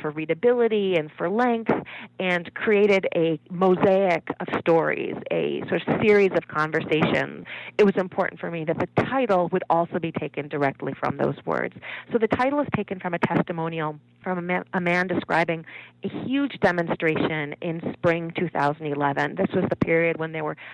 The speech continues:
mass demonstrations, hundreds of thousands of people peacefully, nonviolently, without arms, going out into the streets and calling for freedom, calling for dignity, calling for change. And he describes one of these protests in which the crowd was so large, he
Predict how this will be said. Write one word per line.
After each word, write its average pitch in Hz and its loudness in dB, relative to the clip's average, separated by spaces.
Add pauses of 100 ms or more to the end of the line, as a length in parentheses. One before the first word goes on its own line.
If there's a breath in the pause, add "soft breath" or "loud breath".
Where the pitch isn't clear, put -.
(100)
mass 202 2 (100)
demonstrations, 160 -4
hundreds 233 -4
of 175 -10
thousands 160 0
of - -10
people 165 -2 (440 loud breath)
peacefully, 165 -2
nonviolently, 165 0
without 170 0
arms, 156 -6
going 160 0
out 143 -4
into - -14
the 160 -6
streets 156 -10 (100)
and 151 -12
calling 143 -2
for 156 -12
freedom, 170 2 (260 loud breath)
calling 151 0
for 160 -8
dignity, 156 -4 (240 loud breath)
calling 156 0
for 139 -6
change. - -4 (320 loud breath)
And 180 -6
he 214 -2
describes 180 -2
one 160 -4
of 165 -6
these 156 -6 (100)
protests 151 -2
in 165 -10
which 170 -8
the 165 -6
crowd 151 -2
was 151 -4 (200)
so 220 4
large, 196 2 (300)
he 147 -16